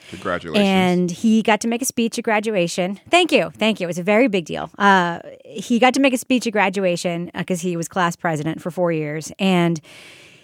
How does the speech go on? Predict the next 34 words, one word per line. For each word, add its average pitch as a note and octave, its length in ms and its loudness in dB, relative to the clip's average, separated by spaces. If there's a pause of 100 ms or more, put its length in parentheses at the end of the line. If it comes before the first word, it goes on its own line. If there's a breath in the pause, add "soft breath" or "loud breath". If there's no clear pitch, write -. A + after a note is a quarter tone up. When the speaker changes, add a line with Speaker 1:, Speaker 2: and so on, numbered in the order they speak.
(140 loud breath)
Speaker 2:
he C4+ 600 4
made G#3+ 440 2
the B3 80 0
kind G#3+ 240 2
of F#3 80 0
speech G3 420 -2
that E3+ 460 0
I F#3+ 140 0
wouldn't G3+ 520 0 (280)
typically G#3 600 0
talk F#3+ 260 0
about F3+ 180 0
on E3+ 140 0
this D#3 240 -2
show, F3+ 540 2
except E3 420 -4
that E3 120 -6
it's D#3+ 280 -8
totally A#3+ 560 4
appropriate, E3 640 -2
and F3 100 -4
you'll E3+ 120 -2
hear G#3 200 2
why G3 200 2
in E3+ 100 0
a D3+ 40 -4
second. F#3+ 440 -2 (460 loud breath)
Um, F#3 360 2
he G3 360 -2
started C#4+ 360 4
the B3 80 0
speech G#3 400 -6
by F3+ 200 2
saying, E3 600 -4